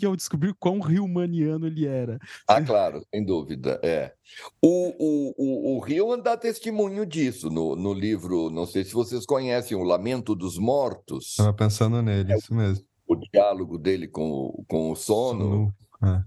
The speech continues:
Speaker 2: Sam Dasani, né? Então, e, e, há um momento, porque ele ali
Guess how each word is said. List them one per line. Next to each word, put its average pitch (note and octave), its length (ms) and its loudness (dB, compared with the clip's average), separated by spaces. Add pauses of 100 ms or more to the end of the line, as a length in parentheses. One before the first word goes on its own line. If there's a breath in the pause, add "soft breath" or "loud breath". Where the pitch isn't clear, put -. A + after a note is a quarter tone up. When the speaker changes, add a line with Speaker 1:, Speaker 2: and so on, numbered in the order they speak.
Speaker 2:
Sam F2+ 360 4
Dasani, G2+ 680 0
né? B2 240 0
Então, G#2+ 280 0
e, F#2 340 -2
e, E2+ 60 -2
há B2 180 2
um F#3+ 80 -2
momento, B2+ 500 -4 (140)
porque F#2+ 260 0
ele F#2 160 0
ali G#2 480 -2